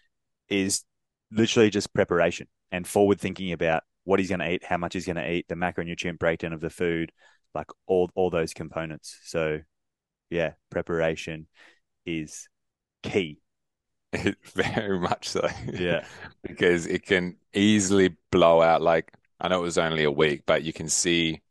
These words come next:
Speaker 2: "Oh, we'll just go out here, we'll go out there." And it's just like, "Well, what's in that? What's in that?" And you have no idea. Um, but I do feel a lot more at ease when I do track. Um, but I, I'm not stressed at all when I, when I don't either. It,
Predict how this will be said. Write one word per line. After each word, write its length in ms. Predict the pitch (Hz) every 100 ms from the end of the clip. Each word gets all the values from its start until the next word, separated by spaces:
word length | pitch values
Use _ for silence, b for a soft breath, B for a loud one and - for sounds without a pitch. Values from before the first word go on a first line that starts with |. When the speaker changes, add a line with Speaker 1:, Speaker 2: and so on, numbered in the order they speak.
| _ _ _ _ _
Speaker 2:
"Oh, 160 | 101
we'll 100 | 104
just 140 | 92 -
go 100 | 80
out 140 | 78
here, 260 | 73 82 82
we'll 120 | 82
go 180 | 78 78
out 200 | 76 73
there." 220 | 76 76
And 80 | 73
it's 100 | -
just 160 | 76 71
like, 120 | -
"Well, 240 | 85 80 - _ _ _ _ _
what's 240 | - 80 -
in 120 | 76
that? 240 | 76 76 -
What's 240 | 76 -
in 120 | 78 76
that?" 240 | 73 71
And 140 | 78 78
you 60 |
have 180 | 76 76
no 180 | 73 76
idea. 460 | 76 73 71 73 - _ _ _ _ _ -
Um, 500 | 71 73 73 92 - _ _
but 160 | 87 85
I 120 | - 87
do 260 | 92 92
feel 260 | 82 98 87
a 20 |
lot 320 | 85 85 85
more 220 | 87 80 80
at 160 | 76
ease 240 | 76 80 -
when 100 | 78
I 120 | 76
do 180 | 76 78
track. 360 | - 95 - _ _ _ _ _ _ _ _ -
Um, 300 | 82 80 80
but 100 | -
I, 80 | 107 -
I'm 80 | 113
not 160 | 120
stressed 400 | 82 - 73 - -
at 120 | 69
all 120 | 71
when 160 | 80 82
I, 140 | 80
when 220 | 80 90 82
I 60 |
don't 300 | 82 82 82
either. 180 | 82 82
It, 300 | 82 92 90